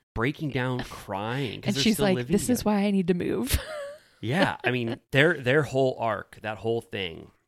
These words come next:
Speaker 1: just got derailed,
Speaker 2: Squashed, yeah.
Speaker 1: squashed from, from Scandival, which,
Speaker 2: Yeah,
Speaker 1: you know.
Speaker 2: and then him crying when they found the tea towel,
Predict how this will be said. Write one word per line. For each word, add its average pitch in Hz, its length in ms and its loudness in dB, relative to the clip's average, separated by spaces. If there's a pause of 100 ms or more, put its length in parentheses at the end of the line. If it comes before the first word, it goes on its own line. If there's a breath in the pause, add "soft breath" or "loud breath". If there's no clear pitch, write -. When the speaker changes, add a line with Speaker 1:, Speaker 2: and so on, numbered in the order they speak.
(220)
Speaker 1:
just 107 240 -4
got 92 380 -4
derailed, 98 340 -2
Speaker 2:
Squashed, - 480 -6
yeah. 202 160 -2
Speaker 1:
squashed 80 380 -6
from, 82 360 -10 (120)
from 95 160 -12
Scandival, 78 540 -12
which, 82 140 -12
Speaker 2:
Yeah, 214 300 -2
Speaker 1:
you 208 60 -12
know. - 40 -12
Speaker 2:
and 226 140 0
then 226 300 -2
him 196 360 0
crying 180 540 -2
when 180 160 0
they 175 140 2
found 175 320 -2
the 170 40 0
tea 170 280 -4
towel, 214 600 2